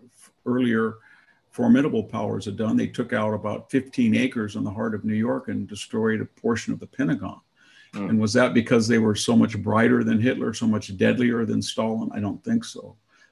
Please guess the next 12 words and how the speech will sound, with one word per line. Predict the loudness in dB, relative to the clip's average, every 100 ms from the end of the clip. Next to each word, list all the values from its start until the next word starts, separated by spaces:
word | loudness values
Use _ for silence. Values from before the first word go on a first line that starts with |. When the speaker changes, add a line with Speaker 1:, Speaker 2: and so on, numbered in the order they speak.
| -6
Speaker 1:
I | 0
think | 0 2
we, | 6 8 6
in | 2 0
our | 0 0
laxity, | 0 0 -2 -4 -2 -2 -4 -6 -20 _ -20 -16 -14 -2
were | 4 6
not | 6 6
able | 4 2 2
to | 2
identify, | 4 4 2 2 -2 0 0 -2 -2 -4 _ -20
uh, | -20